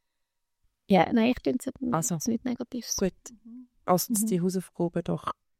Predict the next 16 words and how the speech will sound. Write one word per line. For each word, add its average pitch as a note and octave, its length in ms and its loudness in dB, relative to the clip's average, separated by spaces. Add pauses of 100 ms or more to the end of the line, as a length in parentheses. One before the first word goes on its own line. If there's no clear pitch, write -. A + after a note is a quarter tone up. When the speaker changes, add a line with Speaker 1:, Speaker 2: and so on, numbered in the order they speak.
(420)
Speaker 2:
mitnehmen. D#3 420 4
Speaker 1:
Mhm. D3+ 100 -6 (180)
Aber F3+ 180 6
weißt F#3+ 200 6
du, - 20 -2
was B3+ 80 -2
spannend B3+ 380 2
ist B3+ 80 -2
an B3+ 120 4
dem? G3+ 320 0
Sorry, G3 320 6
wir G#3+ 120 6
können G3 180 6
nachher F#3 160 2
gerade F#3+ 160 0
aufhören. - 400 -2